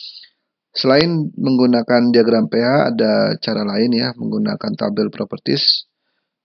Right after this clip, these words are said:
Eh, ya, punya kurang kelebihan lah dengan, dengan adanya dua cara tersebut, tapi yang jelas di video ini kita fokus menggunakan diagram P H. Dimulai, nanti saya terangkan dulu apa itu diagram P H, isinya apa aja, kemudian kita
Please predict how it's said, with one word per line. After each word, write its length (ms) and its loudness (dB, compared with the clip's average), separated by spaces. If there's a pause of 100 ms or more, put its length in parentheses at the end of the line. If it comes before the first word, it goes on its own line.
(120)
Eh, 560 0
ya, 80 2
punya 400 2
kurang 400 2
kelebihan 400 2
lah 240 -4
dengan, 560 -4 (320)
dengan 240 0
adanya 320 0
dua 160 0
cara 240 -4
tersebut, 400 -2
tapi 480 -2
yang 160 -6
jelas 320 0 (240)
di 160 4
video 240 0
ini 240 2
kita 240 -4
fokus 480 -4 (240)
menggunakan 560 -2
diagram 400 -4
P 80 -10
H. 160 -12 (720)
Dimulai, 400 6
nanti 160 4
saya 320 0
terangkan 320 -2
dulu 160 2
apa 240 -2
itu 160 -4
diagram 320 -2
P 160 -6
H, 320 0
isinya 400 -2
apa 160 -4
aja, 240 -4
kemudian 320 -2
kita 400 -6